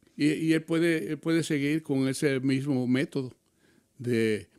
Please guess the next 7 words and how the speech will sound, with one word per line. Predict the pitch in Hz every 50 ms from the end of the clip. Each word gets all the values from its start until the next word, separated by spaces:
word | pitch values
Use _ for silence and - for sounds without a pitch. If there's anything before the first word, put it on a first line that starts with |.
| _ _ _ - - _ _ _ _ _
de | - 117 120 120 123
evitar, | 127 123 123 113 - - 127 139 147 123 113 110 110 - _ _ _ _ _ _ _ _ _ _ _
porque | - 123 110 - 131
mientras | 123 123 117 - 117 107
más | 110 117 113
tú | - 127
recibes, | 117 127 120 - - 113 107 117 147